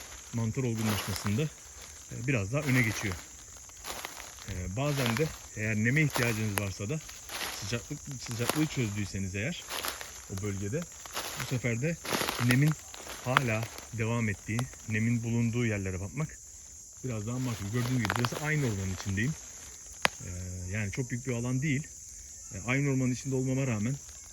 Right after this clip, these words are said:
bulduğum dört tane mantarı da şurada, e, yukarıki kısımda bir metrekarelik alanda gördüm.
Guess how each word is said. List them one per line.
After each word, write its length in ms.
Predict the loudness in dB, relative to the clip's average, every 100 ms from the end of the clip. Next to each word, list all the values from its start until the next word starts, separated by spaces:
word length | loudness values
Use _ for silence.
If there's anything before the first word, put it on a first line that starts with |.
| -14 -10 -2
bulduğum 380 | 0 2 2 2
dört 200 | 0 -2
tane 180 | -2 0
mantarı 440 | 2 2 0 0
da 120 | 0 -4 -10 -12 -12 -12 -10 -4
şurada, 280 | 0 2 2 0 -6
e, 260 | -6 -4 0
yukarıki 420 | 0 0 0 0
kısımda 460 | -4 -2 2 2 0 -6 -16 -16 -16 -6 0
bir 80 |
metrekarelik 640 | 2 2 0 -2 0 0 0
alanda 320 | 0 2 2
gördüm. 300 | 2 0 -6